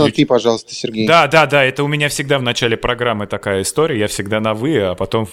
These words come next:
Speaker 1: нужно раскочегариться.
Speaker 2: Я просто из села родом.
Speaker 1: <laughs> Да, я посмотрел, в Донецкой области.
Speaker 2: Мгм.
Speaker 1: А, Долина она называется, если я не ошибаюсь.
Speaker 2: Да, да, да.
Speaker 1: Вот. А,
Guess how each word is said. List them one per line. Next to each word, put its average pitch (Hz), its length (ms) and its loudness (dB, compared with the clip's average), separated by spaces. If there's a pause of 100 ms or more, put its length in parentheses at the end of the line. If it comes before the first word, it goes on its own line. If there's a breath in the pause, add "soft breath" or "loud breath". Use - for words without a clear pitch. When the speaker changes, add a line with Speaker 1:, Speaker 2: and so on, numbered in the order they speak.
Speaker 1:
нужно 101 360 -2
раскочегариться. 110 760 -2 (100)
Speaker 2:
Я 139 140 6
просто 139 320 2
из - 80 -6
села 143 340 6
родом. 123 380 0 (680)
Speaker 1:
<laughs> - 120 0 (400 loud breath)
Да, 135 280 0
я 151 140 0
посмотрел, 170 380 0
в 113 60 -4
Донецкой 127 440 0
области. 92 460 -6 (340 soft breath)
Speaker 2:
Мгм. 117 400 -8 (380 loud breath)
Speaker 1:
А, 107 840 0
Долина 135 420 -2
она 92 100 -10
называется, 87 600 -8
если 76 120 -12
я 78 60 -12
не 82 60 -10
ошибаюсь. 120 280 -4
Speaker 2:
Да, 117 200 4
да, 113 140 -4
да. 107 180 -6 (420)
Speaker 1:
Вот. 110 500 0
А, 107 540 -2